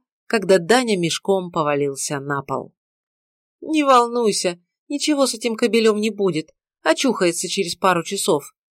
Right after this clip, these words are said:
Илья Сельдарович сказал, что заряд настроен, чтобы вырубать оборотней, а не убивать". Подруга зачем-то пнула Данилу в бок ногой, а потом помчалась в комнату, чтобы одеться.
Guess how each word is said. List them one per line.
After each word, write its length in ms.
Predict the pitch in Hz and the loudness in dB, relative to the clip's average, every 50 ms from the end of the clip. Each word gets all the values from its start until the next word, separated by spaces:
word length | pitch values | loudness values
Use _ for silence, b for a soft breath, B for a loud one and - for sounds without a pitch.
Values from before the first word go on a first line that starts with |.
| _ _ _ | _ _ _
Илья 400 | - 277 277 269 262 269 277 269 | -8 -6 -4 0 2 2 2 2
Сельдарович 680 | 254 - 247 240 226 202 247 269 262 240 220 220 208 | 2 0 -2 -2 0 2 2 2 4 2 0 0 -2
сказал, 400 | - - - 226 220 220 220 220 | -4 -2 0 0 2 2 2 2
что 220 | 220 - - - 196 | 0 -2 -2 -2 0
заряд 380 | 190 214 220 220 214 214 214 | 2 2 2 2 0 0 -2
настроен, 520 | 208 208 202 - - - 233 233 233 220 208 | -2 -4 -4 -4 -4 -2 -2 0 0 -2 -4
чтобы 520 | - - - 214 202 185 214 214 208 - - | -4 -2 0 0 2 4 4 4 4 2 0
вырубать 640 | 175 202 240 247 254 254 240 277 262 208 - - - - | -2 -2 0 0 0 0 2 2 2 2 0 -4 -10 -6
оборотней, 680 | - 185 165 151 151 147 143 139 - 165 160 160 - - | -4 -4 0 0 0 0 0 -2 -4 -6 -4 -4 -6 -6
а 100 | - 196 | -6 -6
не 120 | 180 185 190 | -6 -6 -6
убивать". 640 | 196 196 185 220 220 214 196 135 127 - - - _ _ _ _ _ _ _ _ - | -6 -2 -2 0 0 0 -2 -2 -4 -10 -18 -20 _ _ _ _ _ _ _ _ -6
Подруга 420 | - 170 147 165 175 180 156 156 | -6 -2 0 0 0 0 0 -2
зачем-то 580 | 139 151 151 - - 220 220 208 - 180 160 - _ _ _ _ _ - | -2 -2 -4 -4 -4 -4 -4 -2 -2 -4 -4 -4 _ _ _ _ _ -12
пнула 380 | - 262 277 277 254 240 202 | -8 -4 -2 0 2 2 2
Данилу 500 | 170 156 165 170 165 170 170 156 151 147 | 2 2 -2 -2 -2 -6 -4 -4 -4 -6
в 60 | 143 | -6
бок 280 | 143 147 160 151 156 - | -4 -2 -2 -2 -2 -2
ногой, 500 | 156 151 156 156 180 220 247 247 240 _ _ _ _ _ _ | -4 -4 -2 0 0 0 0 0 -4 _ _ _ _ _ _
а 100 | - 254 | -6 -4
потом 360 | 254 277 277 - 302 302 285 254 | -2 -2 -2 0 0 0 0 0
помчалась 640 | - 175 160 160 - - 190 175 165 143 131 - | 0 0 0 0 -2 -2 0 0 0 -2 -4 -6
в 40 | - | -4
комнату, 460 | - 220 220 220 214 202 196 175 180 | 0 0 0 0 0 -4 -4 -6 -6
чтобы 380 | 170 - - 185 165 139 156 160 | -8 -4 -2 -2 -2 0 0 0
одеться. 580 | 170 175 170 190 151 - - - - 127 139 | 0 0 0 -2 -2 -2 -4 -10 -12 -12 -14